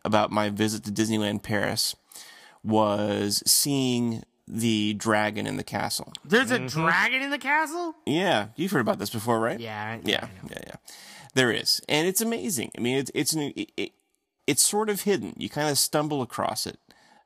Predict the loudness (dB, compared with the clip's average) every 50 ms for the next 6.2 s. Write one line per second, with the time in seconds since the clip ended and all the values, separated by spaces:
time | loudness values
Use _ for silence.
0 | _ -2 0 0 0 0 0 0 0 0 0 2 2 2 0 0 -2 2 2 2
1 | 2 2 2 2 4 4 2 2 0 -4 -2 -2 0 0 -2 0 0 -2 -2 -2
2 | -4 -2 0 0 0 0 -2 -6 -12 _ -10 -8 -6 -6 -6 -6 -8 -8 -10 _
3 | _ 2 4 4 4 4 2 0 0 -4 -10 _ _ _ _ _ _ 0 2 2
4 | 4 4 4 4 4 4 2 2 0 0 -2 -2 -4 -2 0 0 0 0 -2 -2
5 | -2 -2 -2 -6 -6 -8 -4 -2 -2 -2 -2 -4 -6 -10 -8 -6 -6 -4 -4 -6
6 | -8 -10 -16